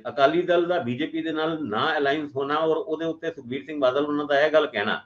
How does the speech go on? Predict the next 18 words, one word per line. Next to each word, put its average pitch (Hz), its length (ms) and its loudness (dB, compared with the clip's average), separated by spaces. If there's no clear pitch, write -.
ਕਿ 156 80 -4
ਉਹ 170 140 2
ਨੰਬਰ 135 300 4
ਦੀ 160 180 0
ਗੱਲ 156 140 2
ਕਰਦੇ 143 320 -2
ਸੀ, 165 180 -4
ਅਸੀਂ 156 140 -6
ਮੁੱਦਿਆਂ 123 340 -2
ਦੀ 151 160 -2
ਗੱਲ 147 160 0
ਕਰਦੇ 147 320 -2
ਆ 170 80 4
ਔਰ 156 140 2
ਅਸੀਂ 147 200 -4
ਫੈਸਲਾ 131 320 0
ਲਿੱਤਾ 98 280 -2
ਹੈ। - 160 -2